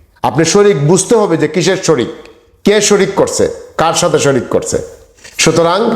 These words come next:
ইলম নিবেন তাদের কাছ থেকে যারা কোরআন সুন্নাহ মোতাবেক সহি ইলম দিবে, তাদের কাছ থেকে ইলম নিবেন, যে কারোর কাছ থেকে ইলম নেওয়া যাবে না।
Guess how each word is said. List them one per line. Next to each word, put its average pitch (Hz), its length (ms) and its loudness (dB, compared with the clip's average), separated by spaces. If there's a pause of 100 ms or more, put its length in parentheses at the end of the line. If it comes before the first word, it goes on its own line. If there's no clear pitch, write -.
(880)
ইলম 190 260 4
নিবেন 220 480 2 (440)
তাদের 196 260 2
কাছ 180 240 -2
থেকে 175 220 0
যারা 160 380 0 (500)
কোরআন 202 260 2
সুন্নাহ 165 400 2
মোতাবেক 151 540 0 (540)
সহি 190 440 2
ইলম 147 380 2 (840)
দিবে, 147 260 4
তাদের 143 280 0
কাছ 131 200 -2
থেকে 120 260 0
ইলম 113 220 2
নিবেন, 90 340 2
যে 131 120 2
কারোর 123 180 0
কাছ 131 120 0
থেকে 120 220 0
ইলম 117 160 2
নেওয়া 127 400 2 (260)
যাবে 101 320 0
না। 78 100 -4